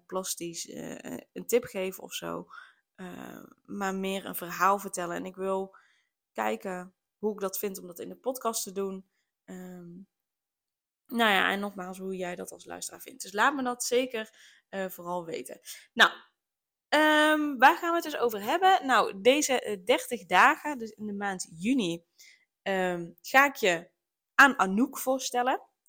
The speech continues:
En ik ga je meenemen in waar Anouk tegenaan liep. Eh, wat Anouk heeft geholpen. En wat ervoor heeft gezorgd dat zij zich beter voelde. Want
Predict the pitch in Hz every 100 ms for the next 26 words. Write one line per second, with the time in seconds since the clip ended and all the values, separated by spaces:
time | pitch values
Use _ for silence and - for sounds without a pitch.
0 | _ _ _ _ _ - 220 214 - 202
1 | 247 233 208 202 202 247 240 220 208 -
2 | 202 196 196 196 - 196 208 202 - -
3 | 202 214 - 190 185 - 220 254 240 262
4 | _ _ _ _ _ _ 202 196 190 185
5 | 175 196 220 196 208 196 180 - - 175
6 | 220 247 190 196 _ _ _ - 196 190
7 | 190 185 190 185 185 180 - 180 185 180
8 | 185 170 - 165 160 170 - - - 175
9 | 170 - - - - 214 220 226